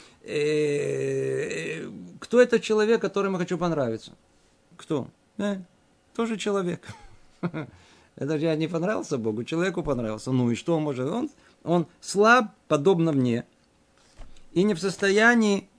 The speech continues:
принести мне пользу, точно так же причини-, э, э, причинить ущерб. А почему он не может мне принести пользу? Почему не может? Может быть, он да принесет пользу, может, да принесет ущерб. Сейчас укусит. <laughs>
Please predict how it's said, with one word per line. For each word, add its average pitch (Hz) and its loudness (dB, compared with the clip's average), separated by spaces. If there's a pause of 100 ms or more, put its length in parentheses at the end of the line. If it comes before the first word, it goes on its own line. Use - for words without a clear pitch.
принести 185 2
мне 185 4
пользу, 127 0 (120)
точно 196 0
так 214 2
же 156 2
причини-, 156 -2
э, 156 -2
э, 123 -10
причинить 175 -2
ущерб. 156 -2 (1900)
А 110 -10
почему 151 -6
он 147 0
не 139 0
может 127 -2
мне 123 -6
принести 120 -6 (720)
пользу? 113 -4
Почему 123 -6
не 123 -2
может? 113 -2
Может 101 -6
быть, 104 -8
он 107 -4
да 107 0
принесет 104 -8
пользу, 113 -8
может, 107 -6
да 110 0
принесет 107 -8
ущерб. 104 -10 (580)
Сейчас - -8
укусит. - -10 (1000)
<laughs> - -14